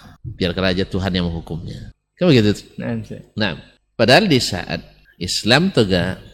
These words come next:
Speaker 1: di saat Islam tegak, dulu Umar bilang, "Tidak boleh jual beli kecuali orang yang paham hukum jual beli." Karena apa? Halal haram. Kaitan dengan,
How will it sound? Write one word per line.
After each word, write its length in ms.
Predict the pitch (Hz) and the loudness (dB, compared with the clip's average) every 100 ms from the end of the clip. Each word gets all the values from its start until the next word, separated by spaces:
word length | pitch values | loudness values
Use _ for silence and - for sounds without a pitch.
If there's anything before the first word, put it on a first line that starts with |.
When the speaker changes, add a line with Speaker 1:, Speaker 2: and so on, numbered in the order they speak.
| _ | _
Speaker 1:
di 160 | 82 87 | -10 -6
saat 320 | 104 92 - | -4 -4 -6
Islam 480 | 110 - 139 185 185 | -8 -6 -4 -4 -4
tegak, 320 | 98 85 - - - | -4 -4 -6 -10 -20
dulu 340 | - 120 151 202 | -4 2 4 4
Umar 300 | 165 180 160 | 4 2 2
bilang, 400 | 127 104 127 156 - _ | 2 0 -2 -8 -18 _
"Tidak 200 | 127 156 | 2 4
boleh 280 | 170 226 226 | 6 6 6
jual 240 | 196 202 185 | 6 4 4
beli 300 | 170 208 208 | 4 2 2
kecuali 400 | 170 170 165 175 | 2 2 2 2
orang 260 | 175 175 | 2 0
yang 60 | 175 | 0
paham 400 | 139 131 - 185 - 147 - _ | 2 2 0 -8 -12 -16 -20 _
hukum 360 | 117 117 147 165 | -6 -2 -2 2
jual 180 | 208 226 | 2 2
beli." 400 | 247 147 - - _ | 0 -2 -6 -14 _
Karena 360 | 127 190 226 | 0 2 0
apa? 420 | 180 139 - - - | -2 -4 -8 -14 -16
Halal 400 | - 117 120 143 | -4 0 0 0
haram. 540 | 143 135 139 180 95 - - _ _ _ _ _ _ _ _ _ _ _ _ | -2 -2 0 -2 -4 -10 -20 _ _ _ _ _ _ _ _ _ _ _ _
Kaitan 360 | 98 95 90 | -4 -2 -4
dengan, 180 | 82 - | -6 -10